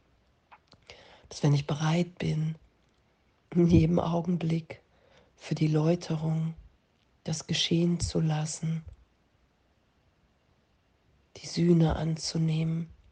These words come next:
Vergebung als Mittel da sein zu lassen. Okay, wow.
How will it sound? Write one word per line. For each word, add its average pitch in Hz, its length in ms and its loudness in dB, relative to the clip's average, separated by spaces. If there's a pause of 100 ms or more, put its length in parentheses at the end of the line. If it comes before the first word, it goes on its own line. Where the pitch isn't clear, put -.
(2250)
Vergebung 160 640 2
als 160 280 -6
Mittel 165 600 0 (1080)
da 165 220 0
sein 160 360 -2
zu - 220 -6
lassen. 160 560 -4 (3000)
Okay, 165 340 -2
wow. 165 400 -2